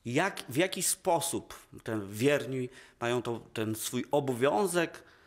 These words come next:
e, realizować? Otóż po pierwsze mają obowiązek realizować go zgodnie z prawem oczywiście moralnym,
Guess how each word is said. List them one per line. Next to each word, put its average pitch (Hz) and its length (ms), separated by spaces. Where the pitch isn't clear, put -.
e, 117 200
realizować? 120 760
Otóż 214 400
po 156 100
pierwsze 117 500
mają 165 500
obowiązek 123 880
realizować 120 640
go 110 140
zgodnie 107 800
z - 220
prawem 110 520
oczywiście 98 460
moralnym, 120 760